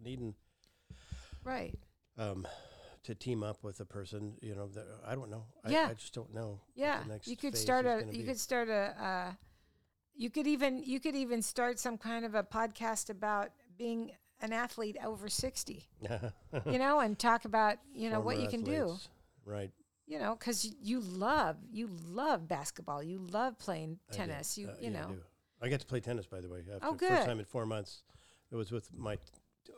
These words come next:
Speaker 1: former team, summer team.
Speaker 2: Yeah.
Speaker 1: And, uh, we just got together, played a little light tennis, and
Speaker 2: Mm-hmm.
Speaker 1: go out for beers. It was really great to swing a racket, pick up a racket for the first time in four months.
Speaker 2: And your shoulder did well.
Speaker 1: Up until the very last swing of the day.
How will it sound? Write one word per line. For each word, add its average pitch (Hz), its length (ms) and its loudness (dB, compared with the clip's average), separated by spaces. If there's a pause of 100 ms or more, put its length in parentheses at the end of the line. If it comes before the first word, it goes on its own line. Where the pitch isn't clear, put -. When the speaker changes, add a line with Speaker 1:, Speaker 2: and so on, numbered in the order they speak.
Speaker 1:
former 117 260 -2
team, 120 480 -2
summer 123 300 -2
team. 113 360 -2 (200)
Speaker 2:
Yeah. 302 260 2 (180)
Speaker 1:
And, 104 380 0
uh, 101 160 -2 (140)
we 120 80 -4
just 101 180 -8
got 104 140 -4
together, 95 320 -6 (160)
played 127 180 0
a 110 60 -2
little 95 180 -4
light 98 300 -6
tennis, 104 540 -6
and 98 220 -2
Speaker 2:
Mm-hmm. 104 180 -6 (360)
Speaker 1:
go 113 140 -4
out 98 80 -6
for 98 100 -10
beers. 98 300 -4 (500)
It 131 80 -4
was 110 160 -4
really 127 180 4
great 135 280 2
to 120 240 -2
swing 175 320 2
a 160 60 4
racket, 143 360 -2
pick 143 160 -4
up 139 80 -4
a 120 60 -6
racket 127 320 -2
for 113 100 -8
the 98 80 -8
first 104 220 -8
time 107 160 0
in 98 60 -6
four 117 260 -4
months. 110 240 0
Speaker 2:
And 247 120 2
your 247 120 2
shoulder 277 340 2
did 247 180 0
well. 269 320 2 (440)
Speaker 1:
Up 127 140 0
until 135 260 2
the 123 80 2
very 127 380 4
last 131 500 0
swing 143 340 4
of 123 120 0
the 127 100 2
day. 135 380 0